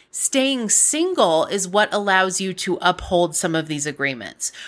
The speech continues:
which causes you to consistently self-sabotage. So a lot of times our agreements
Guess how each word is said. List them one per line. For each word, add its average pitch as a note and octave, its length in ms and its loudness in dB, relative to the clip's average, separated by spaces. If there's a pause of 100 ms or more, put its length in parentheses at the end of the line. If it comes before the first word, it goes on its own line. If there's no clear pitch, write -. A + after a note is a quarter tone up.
(120)
which G3 240 0
causes B3 600 0
you E3+ 220 4
to F#3 160 -6
consistently F3 920 -2
self-sabotage. - 1300 -2 (560)
So A3 540 4
a A3+ 60 6
lot A3+ 340 4
of F4 100 0
times F#3 400 0
our F#3 220 2
agreements F#3 680 0